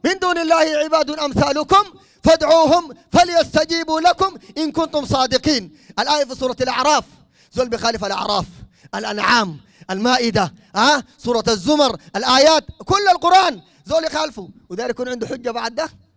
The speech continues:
ما لابد تشكي الحكومة. ما عندك حلل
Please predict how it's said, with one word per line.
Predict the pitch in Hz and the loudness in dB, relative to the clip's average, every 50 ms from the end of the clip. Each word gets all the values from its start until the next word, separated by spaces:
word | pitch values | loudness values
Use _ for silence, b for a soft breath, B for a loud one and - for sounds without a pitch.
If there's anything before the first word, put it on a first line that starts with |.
| _ b b b b b | _ b b b b b
ما | 190 220 247 | -4 -4 -2
لابد | 311 330 311 320 311 294 | -2 -4 -6 -6 -8 -10
تشكي | - 330 - - 320 294 | -8 -10 -10 -8 -8 -8
الحكومة. | 277 226 226 233 208 294 294 240 180 127 95 _ _ _ _ _ _ _ _ _ _ _ _ _ _ _ _ _ _ _ _ _ _ _ _ _ _ - | -6 -6 -10 -10 -10 -10 -10 -10 -12 -12 -16 _ _ _ _ _ _ _ _ _ _ _ _ _ _ _ _ _ _ _ _ _ _ _ _ _ _ -4
ما | 254 | -2
عندك | 403 381 381 359 - | -2 0 0 -2 -2
حلل | - 311 302 254 190 139 | 0 -2 -2 -2 -2 -6